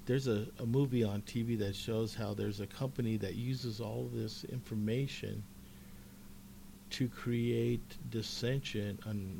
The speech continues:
knowing when, uh, what kind of commercials to make, what kind of commercials not to make, to influence the masses. So I stopped doing all that stuff.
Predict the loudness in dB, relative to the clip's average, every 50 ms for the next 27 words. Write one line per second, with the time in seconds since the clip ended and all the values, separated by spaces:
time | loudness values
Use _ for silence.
0 | 0 2 4 4 4 4 4 4 2 0 2 2 2 4 2 2 -2 -6 -12 -14
1 | -12 -12 -12 -12 -12 -14 -14 -14 -14 -14 -14 -14 -16 -16 -10 -6 -6 -4 -4 -4
2 | -4 -4 -6 -4 -2 -2 -2 0 2 2 2 2 2 2 2 4 4 4 4 2
3 | 0 0 0 -2 -4 -6 -4 0 0 2 2 2 0 -2 -6 -10 -14 -14 -14 -14
4 | -14 -14 -14 -14 -14 -14 -12 -10 -8 -8 -4 -2 0 0 0 -2 -2 -2 0 0
5 | 0 0 -2 -2 -4 -4 -2 -2 -2 -2 -2 -4 -4 -2 0 0 2 0 0 -2
6 | -4 -8 -14 -16 -16 -16 -16 -16 -14 -12 -4 0 2 2 2 0 0 0 0 2
7 | 2 2 0 -2 -4 -4 -2 -2 0 -2 -2 -2 -4 -6 -6 -6 -6 -6 -6 -6
8 | -8 -10 -10 -12 -12 -14 -16 -14 -14 -14 -14 -12 -12 -12 -12 -6 -2 2 4 4
9 | 4 2 2 0 -2 -2 -2 0 2 2 4 2 2 0 -2 -4 -6 -6 -6 -6
10 | -8 -10 -10 -8 -6 -6 -6 -6 -8